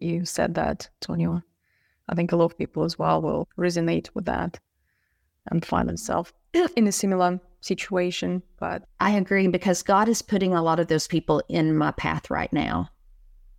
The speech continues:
Speaker 2: I, never did I come across that until now. And God is putting many of those women in my path right now.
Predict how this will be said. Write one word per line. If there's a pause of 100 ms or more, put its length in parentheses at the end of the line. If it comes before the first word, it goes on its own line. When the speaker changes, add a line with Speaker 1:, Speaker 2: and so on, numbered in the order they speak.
(600)
Speaker 2:
I, (840)
never
did
I
come
across
that (320)
until
now. (1000)
And
God
is
putting
many
of
those
women (1000)
in
my
path
right
now.